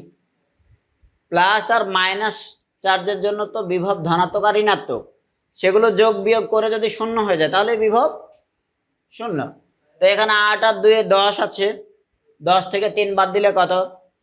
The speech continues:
সাত, তাহলে প্লাস সেভেন হয়ে আছে, এটা হতে হবে কত? মাইনাস সেভেন। ওকে, ডান। হ্যাঁ,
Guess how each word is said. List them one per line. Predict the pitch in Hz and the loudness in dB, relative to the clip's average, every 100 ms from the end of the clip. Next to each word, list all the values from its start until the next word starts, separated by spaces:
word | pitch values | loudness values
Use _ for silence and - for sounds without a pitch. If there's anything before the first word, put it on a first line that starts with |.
| _ _ _ _ _ _ | _ _ _ _ _ _
সাত, | - 180 185 208 - _ _ _ _ _ - | -4 0 0 -2 -10 _ _ _ _ _ -4
তাহলে | 160 170 170 | -2 -2 2
প্লাস | 202 202 - | 2 2 2
সেভেন | 202 196 214 202 | 2 4 2 2
হয়ে | 190 156 | 2 2
আছে, | 135 131 113 - | -2 -6 -6 -2
এটা | 170 185 | 2 2
হতে | 190 196 | 2 2
হবে | 190 196 | 2 0
কত? | 202 202 135 - - - _ _ _ _ _ - | 0 -2 -4 -8 -20 -20 _ _ _ _ _ -6
মাইনাস | 156 170 175 - | -2 -2 -4 -4
সেভেন। | 147 135 139 | -2 -2 -2
ওকে, | 165 165 143 | -2 -2 -2
ডান। | 147 113 101 _ _ _ _ _ _ _ _ _ - | -2 -4 -14 _ _ _ _ _ _ _ _ _ -4
হ্যাঁ, | 151 | -2